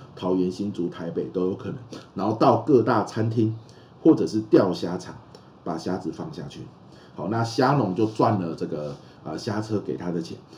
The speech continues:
虾车呢就赚了餐厅或钓虾场给他的钱。好，就是这样子，大概是这样子的流程，好没？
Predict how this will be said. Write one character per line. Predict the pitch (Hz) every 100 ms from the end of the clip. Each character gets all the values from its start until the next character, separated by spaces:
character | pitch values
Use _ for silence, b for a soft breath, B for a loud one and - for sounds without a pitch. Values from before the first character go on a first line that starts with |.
| B -
虾 | 151 143
车 | 143 143
呢 | 135 123
就 | 127
赚 | 123 135 107
了 | 92 78
餐 | - 104 107
厅 | 110 104
或 | 117 107
钓 | 123 95
虾 | 95 90
场 | - 76
给 | 76 67
他 | 82
的 | 82
钱。 | - - - B B -
好， | 80
就 | 98
是 |
这 | 90
样 | 90 87
子， | 71 - B B
大 | 147
概 | 143
是 | 123 120
这 | 247
样 | 226 131
子 |
的 | 104
流 | 85 71 78
程， | - - -
好 | 151
没？ | 202